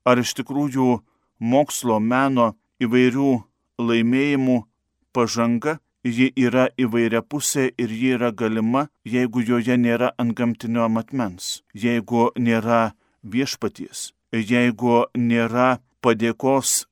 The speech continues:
tam, kuris mus apdovanojo išmintimi, mus apdovanojo ieškojimais. Dvidešimt pirmasis amžius kartu yra ir atitolimo nuo Viešpaties amžius, kada nuo mūsų sienų nuimami kryžiai,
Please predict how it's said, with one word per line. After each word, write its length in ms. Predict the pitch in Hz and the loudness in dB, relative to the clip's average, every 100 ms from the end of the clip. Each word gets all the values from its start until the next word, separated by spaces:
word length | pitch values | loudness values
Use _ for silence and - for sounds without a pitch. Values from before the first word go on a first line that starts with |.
| - | -14
tam, 360 | - 127 135 139 | -2 0 0 -2
kuris 560 | 127 120 123 - - - _ | -2 0 0 -2 -4 -8 _
mus 400 | 117 127 127 - | -2 0 2 0
apdovanojo 880 | 123 104 123 113 123 131 135 120 117 | -2 -2 0 0 0 0 0 0 -2
išmintimi, 800 | 123 - 120 117 113 131 135 120 _ | -4 -8 -4 -2 -2 -6 -6 -8 _
mus 400 | - 117 113 - - | -4 -2 -2 -4 -4
apdovanojo 960 | 110 101 120 117 120 120 113 113 113 - | -4 -2 -2 0 0 0 0 0 -2 -2
ieškojimais. 1080 | 107 110 - - 147 135 95 90 - - - _ | -6 -6 -6 -8 -6 -4 -6 -10 -12 -14 -14 _
Dvidešimt 500 | - 113 127 127 135 | -8 -2 0 2 0
pirmasis 480 | 156 151 165 - 143 | -2 -2 -2 0 0
amžius 480 | 156 156 135 135 - | 0 0 -2 -4 -4
kartu 400 | 139 123 - 151 | -2 -4 -2 -4
yra 460 | 135 131 131 143 - | -2 -2 0 0 0
ir 240 | 127 120 | -4 -2
atitolimo 800 | 127 123 120 - 131 165 147 107 | -2 -4 -6 -4 -4 -2 -2 0
nuo 260 | 104 107 104 _ _ _ _ | 0 -2 -4 _ _ _ _
Viešpaties 800 | 110 123 113 - 110 120 113 - - | -2 0 0 -2 -4 -2 -4 -4 -6
amžius, 640 | 127 113 101 92 - - - _ | -4 -2 -4 -10 -14 -14 -14 _
kada 460 | - 110 107 110 98 _ - | -8 -4 0 -2 -2 _ -8
nuo 160 | 113 | -2
mūsų 300 | 113 113 - 107 | 0 -2 -4 -6
sienų 440 | - 131 135 127 107 _ | -2 0 0 0 -4 _
nuimami 560 | 113 113 113 113 110 107 | -4 0 2 2 0 -2
kryžiai, 540 | 123 147 127 104 - | -6 -8 -8 -10 -14